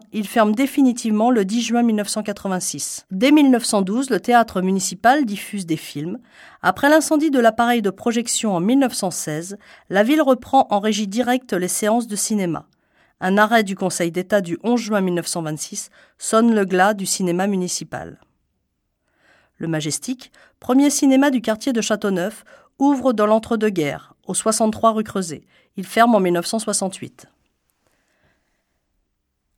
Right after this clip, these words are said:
Créé en mille neuf cent trente-neuf, le Vox, boulevard Blossac, comporte une immense salle avec balcon.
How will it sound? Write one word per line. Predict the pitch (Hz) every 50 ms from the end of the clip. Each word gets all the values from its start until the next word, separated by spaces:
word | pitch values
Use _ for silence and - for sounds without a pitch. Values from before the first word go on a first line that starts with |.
| _ _ _ -
Créé | - 175 254 262 285
en | 285 269
mille | 233 226 226 220
neuf | 220 214
cent | - - 220
trente-neuf, | 202 - 190 180 - - 190 180 190 226 - - - -
le | - 202 214
Vox, | 214 196 233 254 269 254 - - -
boulevard | 151 170 185 208 208 226 226
Blossac, | 202 196 190 185 - - 170 190 190 - _ _ _ _ - - _ _
comporte | - - 247 240 - 285 285 -
une | 254 226
immense | 214 214 214 214 220 240 240 -
salle | - - - 214 214 233 226 233
avec | 185 190 196 196 190
balcon. | 180 185 185 185 185 - 170 156 139